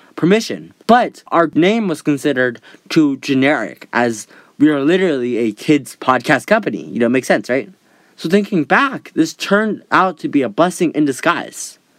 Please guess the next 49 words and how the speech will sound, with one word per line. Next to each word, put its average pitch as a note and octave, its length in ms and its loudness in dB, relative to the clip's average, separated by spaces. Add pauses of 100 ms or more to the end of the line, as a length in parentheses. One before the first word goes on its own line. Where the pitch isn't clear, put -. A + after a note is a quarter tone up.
(140)
Earlier, A3 440 2
I E3 100 -2
talked F#3 260 -2
about D3 380 0 (140)
being E3 240 2
an D#3 60 -2
entrepreneur, C3+ 800 -2 (380)
and - 220 0
I've G#3 240 2
always F3+ 360 0
wanted D3 320 0
to - 80 -8
be F#3+ 220 0
one, G2+ 300 -2
but C3+ 180 -2
I D#3+ 60 2
never E3 260 2
could D3 400 -2 (220)
because G3 340 0
I D#3+ 100 0
didn't E3+ 180 0
have D3+ 160 -2
the B2+ 100 0
resources D3 720 -2 (260)
or C#3+ 80 2
someone C#3+ 300 -2
to A#2+ 80 -10
help F#3+ 260 0
me. G#2+ 240 -10 (720)
And D#3+ 140 2
I D#3+ 100 2
think A3+ 300 -2
this F3+ 160 -8
is F3 140 0
the D3+ 100 0
same F3+ 400 0 (200)
with - 220 -4
plenty G3+ 360 0
of E3+ 80 -2
other A3+ 260 0
kids G#2+ 380 -6 (160)
who F3+ 80 2
have C#3+ 260 -2
great F3 240 2
ideas C#3+ 640 -2 (240)
but C#3 100 -2
don't D#3+ 160 0
have D3 160 -2
any C#3+ 360 0